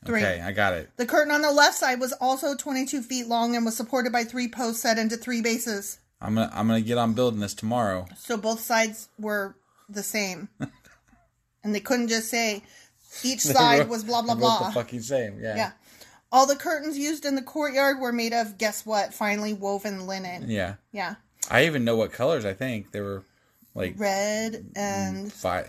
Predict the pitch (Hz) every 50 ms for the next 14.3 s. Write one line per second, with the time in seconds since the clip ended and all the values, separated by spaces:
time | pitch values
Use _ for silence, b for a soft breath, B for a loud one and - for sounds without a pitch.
0 | - 92 95 - - 82 98 98 104 101 - - 104 98 95 98 95 - - -
1 | - 220 226 226 220 220 220 214 101 92 90 92 - - - 117 110 107 98 92
2 | 90 87 92 92 98 - - _ _ _ b b b b b b b b b b
3 | b b b - - _ - 226 294 330 381 370 320 302 294 277 247 247 262 262
4 | 240 247 262 254 247 233 277 240 240 269 262 277 247 262 277 277 - 277 - -
5 | 277 139 123 117 113 113 107 101 98 95 - - 110 104 101 95 - - - -
6 | 92 92 87 92 87 87 - - _ - 90 87 85 85 - - 78 85 80 82
7 | - _ _ _ _ - - 269 302 294 - - 330 262 269 285 - - 285 262
8 | 240 226 214 185 214 226 220 220 220 214 220 - 247 262 269 294 - - 220 220
9 | 220 208 226 233 240 247 240 262 247 - - 247 226 226 226 226 226 226 214 190
10 | - - - 226 214 196 190 - 107 127 156 - _ _ _ _ _ _ - -
11 | - 233 220 214 208 - - 202 226 226 208 226 214 185 175 - 233 233 240 247
12 | 247 220 226 233 220 214 214 208 220 202 185 208 208 208 208 214 208 214 208 196
13 | 202 202 202 202 196 170 185 - - 202 190 180 - 160 - - 214 - _ -
14 | 98 95 82 76 71